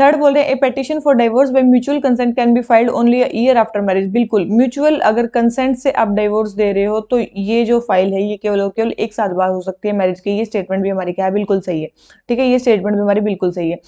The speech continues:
तो अब हमें बताना है कि कौन सी स्टेटमेंट सही है, तो देख लो भाई कौन सी स्टेटमेंट सही है, जिस पे सही के निशान लगा रखे हैं वो सही है और जिस पे गलत के निशान लगा रखे हैं वो गलत है।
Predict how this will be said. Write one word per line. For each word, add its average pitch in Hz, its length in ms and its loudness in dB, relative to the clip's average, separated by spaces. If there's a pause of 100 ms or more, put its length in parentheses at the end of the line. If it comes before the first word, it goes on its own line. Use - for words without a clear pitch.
(240)
तो 269 60 4
अब 262 240 4
हमें 262 240 2
बताना 214 320 0
है 233 160 -2
कि 247 180 -4
कौन 262 240 2
सी 269 120 -2
स्टेटमेंट 226 400 -2
सही 190 220 0
है, 185 80 2
तो 185 120 -4
देख 226 200 0
लो 262 140 2
भाई 254 140 2
कौन 240 180 0
सी 240 120 -2
स्टेटमेंट 214 380 -4
सही 208 160 -4
है, 190 60 0
जिस 202 140 -8
पे 214 80 -6
सही 208 220 -2
के 208 120 -4
निशान 214 240 -4
लगा 202 220 0
रखे 190 460 -6
हैं 202 80 -2
वो 196 140 -4
सही 180 260 -2
है 214 120 -2
और 190 180 -4
जिस 190 140 -10
पे - 120 -6
गलत 202 280 -4
के 202 60 -8
निशान 196 220 -6
लगा 180 160 -4
रखे 185 200 -8
हैं 208 40 -4
वो 208 60 -4
गलत 170 280 -4
है। 165 120 -8